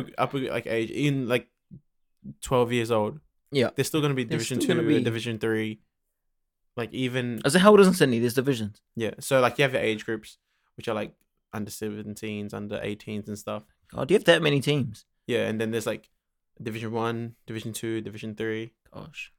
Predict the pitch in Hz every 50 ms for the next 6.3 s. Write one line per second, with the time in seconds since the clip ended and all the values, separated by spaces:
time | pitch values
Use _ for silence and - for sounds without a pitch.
0 | _ - - - - 117 127 127 120 113 107 - - - - - - - - 123
1 | - _ _ _ - - - 127 117 131 127 - 123 117 117 110 107 107 113 120
2 | 120 117 117 117 120 113 120 117 - 120 117 113 107 101 101 110 - - - 117
3 | 113 110 110 - 120 113 - - - - - - - - - - - _ - -
4 | - 120 117 104 - 113 104 - 107 113 113 107 107 113 - - _ _ _ -
5 | - - _ _ _ _ _ _ _ _ - 113 113 113 110 110 107 107 113 120
6 | 127 127 127 107 - -